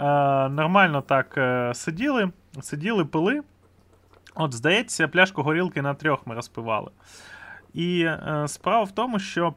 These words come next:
ми були поряд з, е, боже, як це називалось? Коротше, це був склад. Склад якихось старих речей, які залишились колгоспу. І я знав, що цей склад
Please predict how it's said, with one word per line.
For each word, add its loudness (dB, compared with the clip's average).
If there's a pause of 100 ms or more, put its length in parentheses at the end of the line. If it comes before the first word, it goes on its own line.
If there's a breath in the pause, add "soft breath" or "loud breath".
ми 0
були 2
поряд 0
з, -8
е, 0
боже, -2
як -4
це -6
називалось? 0
Коротше, 0
це 0
був 0
склад. -2 (320 loud breath)
Склад 2
якихось -4
старих -2
речей, -2
які -2
залишились -2
колгоспу. -2 (540 loud breath)
І -2
я 6
знав, -2
що -2
цей 0
склад 0